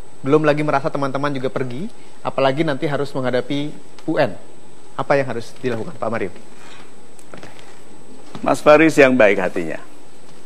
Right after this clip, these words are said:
Speaker 2: Mama sudah berangkat toh? Ya, sekarang saya tanya.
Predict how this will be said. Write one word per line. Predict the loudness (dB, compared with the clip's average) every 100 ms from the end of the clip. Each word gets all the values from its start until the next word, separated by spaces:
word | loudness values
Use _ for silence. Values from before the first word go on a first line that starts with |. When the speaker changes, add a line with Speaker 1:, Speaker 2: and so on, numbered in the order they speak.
| -8 -8 -8 -8 -8 -6 -6 2
Speaker 2:
Mama | 6 8 6 6
sudah | 4 6
berangkat | 6 4 2 0 0
toh? | -2 -2 -4 -6 -6 -6 -6 -6 -6 -6
Ya, | -6 -6 -6
sekarang | -4 -2 0 -2 -6
saya | -2
tanya. | -2 -2 -2